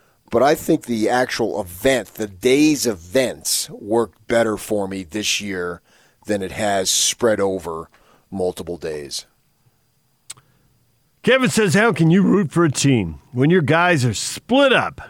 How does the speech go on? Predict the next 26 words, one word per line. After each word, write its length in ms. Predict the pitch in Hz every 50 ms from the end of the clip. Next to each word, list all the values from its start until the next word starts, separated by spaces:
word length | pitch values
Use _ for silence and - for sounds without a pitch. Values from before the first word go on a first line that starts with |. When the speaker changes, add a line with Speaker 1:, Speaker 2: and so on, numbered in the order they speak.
| - -
Speaker 2:
Go 140 | 226 247
back 260 | 240 208 226 196 165 -
to 80 | 165
East 320 | 156 156 139 120 - - 120
and 140 | 107 98
West." 400 | 95 90 78 71 71 - - - _ _ _ _ _ _ _ _ _ _ _ _ _ _ _ _ _ _ _ _ _ _ _ _ _ _ _
Kevin 240 | _ 127 120 104 95
wants 240 | 101 110 110 -
his 120 | - 95 -
tradition 500 | - - 107 98 117 139 123 - 107 95
back. 360 | 82 85 80 78 71 - _ - - _ _ _ _ - _ _ _ _ _ _ _ _ _ _ _ _ _ _ _ _ _ _ _ _ _ _ _ _ _ _ _ _ _ _ _ _ -
Speaker 1:
I, 100 | 202 - - -
I 140 | - 165 190
don't 160 | 240 262 240
want 160 | 214 202 180
the 100 | - 170
East 220 | 170 175 165 - 165
and 120 | 151 143
West 240 | 143 147 151 147 -
because 280 | - 139 - 147 123
that 140 | 131 151 151
means 180 | 160 160 143 151
I'm 100 | 143 135
obligated 600 | 139 143 147 151 147 127 139 139 135 135 131 127
to 160 | - - 131
have 520 | 120 110 131 131 131 127 123 120 104 -